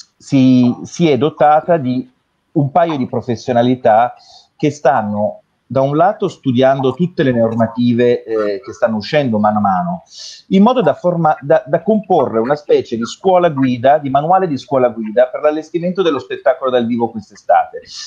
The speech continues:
Faccio un esempio: quando noi andiamo a scuola guida ci viene detto: "Ci sono alcune regole, non puoi svoltare, eh, il contromano, non puoi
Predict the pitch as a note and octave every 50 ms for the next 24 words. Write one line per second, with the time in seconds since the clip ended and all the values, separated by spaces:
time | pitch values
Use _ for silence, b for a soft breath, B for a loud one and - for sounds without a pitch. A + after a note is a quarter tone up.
0 | - D3+ - _ _ _ _ - - - - F#3+ G3 - - G#3+ F#3+ F3 C#3+ G#2+
1 | A#2+ C3 C#3 D3+ C#3 A2+ - A2+ G#2 F#2+ F2+ F2 - D3+ E3+ G#3 G3+ F#3+ F#3+ G3+
2 | G3 G3+ G#3+ F#3+ E3 - - - D#3+ D#3 D3+ D3 E3 E3+ D3 A#2+ F#2+ G2+ G2+ G#2
3 | G#2+ - B2 B2+ C#3+ C#3+ C#3+ C3+ C3 C3+ A#2+ G#2+ - - - - - - - -
4 | G3 F#3 - F#3 D#3+ E3 E3 E3 D#3 - D#3+ D#3+ D#3 D3+ C3+ B2+ A#2 G#2+ G#2 A2
5 | G#2+ G#2+ A2 A2 A2 - _ _ _ _ - A#2+ C3 C3+ A#2+ - D3 C#3+ C#3+ C#3
6 | A#2+ A2+ C3 B2 A#2+ A#2 - C3 B2 B2 B2 B2 B2 B2 B2+ - - A#2+ A#2 A#2
7 | A#2 A2+ A2+ A2+ A2+ A2+ A2 - B2+ A#2+ A2 - C3+ C#3+ D#3+ E3+ F3 F3 F3+ F3
8 | F3+ F3 - B2+ B2+ A2+ - - C3+ C3 B2+ B2+ B2 B2